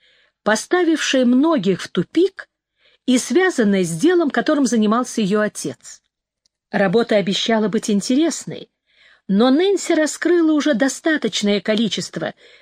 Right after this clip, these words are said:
различных таинственных происшествий и была путешественницей –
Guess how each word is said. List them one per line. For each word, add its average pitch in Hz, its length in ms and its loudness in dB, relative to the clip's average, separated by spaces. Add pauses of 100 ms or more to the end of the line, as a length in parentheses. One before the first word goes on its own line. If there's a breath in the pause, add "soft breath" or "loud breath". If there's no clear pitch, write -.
различных 196 680 0
таинственных 196 680 -2
происшествий - 880 -4 (640 soft breath)
и 247 140 4
была 302 260 2
путешественницей – 277 1160 0